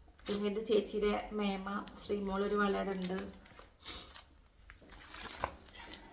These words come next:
ഇത് ഏട്ടൻ്റെ അമ്മയാണ് കേട്ടോ. ഞാനും ഏട്ടനും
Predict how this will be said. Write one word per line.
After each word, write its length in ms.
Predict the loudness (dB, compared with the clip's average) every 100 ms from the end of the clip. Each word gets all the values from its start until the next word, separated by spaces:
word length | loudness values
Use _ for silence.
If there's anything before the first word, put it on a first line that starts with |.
| -20 -20 -18 -18 -18 -16 -16 -16 -18 -16 -16 -16 -18 -16 -8 -6
ഇത് 160 | 0 2 2 4
ഏട്ടൻ്റെ 300 | 4 2 0 2
അമ്മയാണ് 340 | 2 0 0 -2
കേട്ടോ. 180 | -2 -2 -4 -10 -4 2
ഞാനും 340 | 2 2 -2 -4 -4 -2
ഏട്ടനും 340 | 0 0 -2